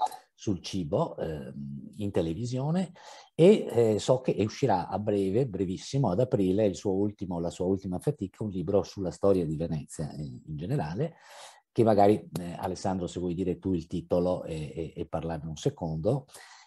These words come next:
E, mm, direi che lascio la parola. Oggi ci parlerà la, su, il titolo è La bufala nel piatto, le fake news che hanno a che fare col cibo. Siamo tutti molto curiosi di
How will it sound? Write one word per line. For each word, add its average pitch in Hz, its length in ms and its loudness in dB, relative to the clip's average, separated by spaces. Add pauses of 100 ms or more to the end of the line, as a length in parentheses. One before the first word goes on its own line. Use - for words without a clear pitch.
(180)
E, 98 540 6
mm, 98 340 -2
direi 107 260 6
che 117 120 4
lascio 95 300 4
la 92 120 0
parola. 90 320 0
Oggi 123 240 -2
ci - 140 -8
parlerà 98 400 2
la, 92 180 0
su, 87 300 -8
il 85 160 -10
titolo 101 320 0
è 87 80 2
La 87 120 0
bufala 92 460 0
nel 87 220 -4
piatto, 113 580 2 (140)
le 80 160 -6
fake 101 360 2
news 92 340 -4
che 87 100 -8
hanno 82 180 -4
a 76 80 -10
che - 80 -20
fare 78 320 -8
col 131 160 -8
cibo. 101 400 -8
Siamo 73 380 -14
tutti - 180 -16
molto 73 320 -12
curiosi 69 500 -10
di - 220 -12